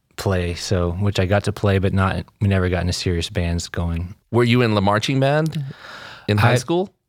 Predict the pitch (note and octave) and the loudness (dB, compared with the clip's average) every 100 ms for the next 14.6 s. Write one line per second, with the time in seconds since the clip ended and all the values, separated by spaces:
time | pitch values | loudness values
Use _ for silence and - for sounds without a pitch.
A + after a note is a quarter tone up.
0 | _ - C3+ A2 F2+ - - A#2 - A2 | _ 0 2 2 0 -8 -8 -8 0 2
1 | C#3 E3+ C#3+ C#3+ C3 A#2 - - _ _ | 2 0 2 2 4 2 -2 -16 _ _
2 | _ _ _ _ - - A#2 G#2+ - C#3 | _ _ _ _ -18 -4 0 0 2 0
3 | - G#2+ G2+ F#2+ - F#2+ F#2+ - G2+ F2 | 0 2 2 2 -2 -4 -4 0 0 2
4 | F#2+ F#2 - F#2+ F#2+ - G2 F#2 E2+ - | 0 0 0 2 2 0 0 0 0 -2
5 | F2+ F2 - F2+ E2 E2 E2+ - - G2+ | -2 -2 -4 -2 -2 -2 -6 -14 -4 0
6 | G2 G2+ G#2+ - G2+ F2 F2+ F2+ - E2+ | 2 2 2 0 -2 0 -2 -2 -4 -4
7 | E2+ E2 - - - - - G2+ A2+ G#2+ | -4 -6 -8 -20 -20 -8 0 2 4 4
8 | G#2 G#2 G2+ F#2+ F2 G#2+ F#2 F2 E2 _ | 4 4 2 0 -2 -2 0 0 -6 _
9 | _ _ _ _ _ _ - G#2+ G#2 B2+ | _ _ _ _ _ _ -4 0 4 4
10 | G2+ F2 F2 - - - - _ G#2 G2+ | 4 0 -4 -12 -20 -20 -20 _ 0 2
11 | F#2+ F#2+ F#2 F2+ G2+ G#2 A2+ C3 C#3 B2+ | 2 2 2 2 0 2 2 2 2 0
12 | A#2+ A#2 - A#2 G2+ F2 G2+ F#2 F2 G2 | 0 0 0 0 0 2 0 -2 -6 -2
13 | F#2+ F#2 F#2 F#2 F#2+ F#2+ G2 - G2 F#2+ | 0 2 0 -2 -2 0 0 0 -2 0
14 | F#2 F2 - G#2 F#2+ - | 0 -2 -2 0 0 -6